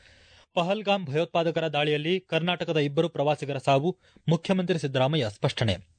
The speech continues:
ಕಾಶ್ಮೀರದಲ್ಲಿರುವ ರಾಜ್ಯದ ಪ್ರವಾಸಿಗರು ಸುರಕ್ಷಿತ, ಧೈರ್ಯ ತುಂಬಿದ ಸಚಿವ ಸಂತೋಷ್ ಲಾಡ್.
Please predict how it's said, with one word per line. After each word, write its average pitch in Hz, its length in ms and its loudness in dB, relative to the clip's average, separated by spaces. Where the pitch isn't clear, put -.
ಕಾಶ್ಮೀರದಲ್ಲಿರುವ 190 800 0
ರಾಜ್ಯದ 156 360 0
ಪ್ರವಾಸಿಗರು 151 520 2
ಸುರಕ್ಷಿತ, 143 420 0
ಧೈರ್ಯ 185 300 0
ತುಂಬಿದ 165 500 -2
ಸಚಿವ 160 300 2
ಸಂತೋಷ್ 147 480 -2
ಲಾಡ್. 104 200 0